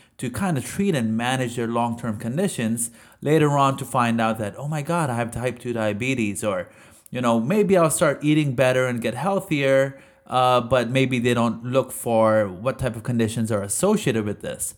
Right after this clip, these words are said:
So this is why we actually open our clinic. We want patients to be educated, and we want them to utilize our services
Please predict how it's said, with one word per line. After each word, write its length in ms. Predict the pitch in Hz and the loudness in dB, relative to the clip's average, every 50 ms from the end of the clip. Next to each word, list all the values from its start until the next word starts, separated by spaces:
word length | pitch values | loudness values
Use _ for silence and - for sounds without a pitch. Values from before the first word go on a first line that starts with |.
| _ _ _ _ | _ _ _ _
So 160 | - 175 175 | 0 2 2
this 220 | 185 294 294 - 311 | 2 4 2 2 0
is 100 | 294 233 | 0 2
why 320 | 190 180 165 160 160 160 | 4 4 6 6 4 4
we 180 | 160 160 160 156 | 4 4 2 2
actually 360 | 143 143 139 - 131 127 120 | 2 0 -2 -4 -4 0 0
open 320 | 113 120 117 127 127 120 | 0 0 0 -2 -2 0
our 120 | 113 110 107 | 0 0 0
clinic. 580 | - - 143 147 139 131 135 - - - - - _ _ _ _ _ _ | -2 -4 -2 -2 0 0 -2 -2 -6 -14 -16 -18 _ _ _ _ _ _
We 100 | - 123 | -4 -2
want 340 | 117 117 127 143 160 160 165 | -2 0 2 2 2 0 0
patients 480 | - 160 147 139 131 139 139 135 131 - | 0 0 0 0 -2 -4 -4 -4 -4 -6
to 60 | - | -6
be 220 | 113 110 107 - - - | -6 -6 -8 -8 -6 -4
educated, 840 | 147 160 139 147 139 - - 147 135 135 131 127 123 123 127 127 - - _ _ _ _ | -4 -2 -2 -4 -8 -6 -4 -2 0 0 0 0 0 -2 -4 -8 -14 -20 _ _ _ _
and 380 | - 113 113 110 107 107 110 110 | -8 -4 -2 -2 0 -2 0 0
we 80 | 117 | 0
want 240 | 117 127 127 120 113 | 2 2 2 2 2
them 140 | 127 120 117 | 0 0 0
to 60 | 113 | 0
utilize 540 | 110 120 175 190 180 175 165 156 156 147 151 | 2 2 2 2 4 2 4 2 2 2 0
our 120 | 143 139 | 0 -2
services 720 | 135 - 156 135 131 135 135 - 143 131 131 131 127 - | -2 -2 -2 -2 -2 -2 -4 -2 -2 -2 -2 -2 -4 -6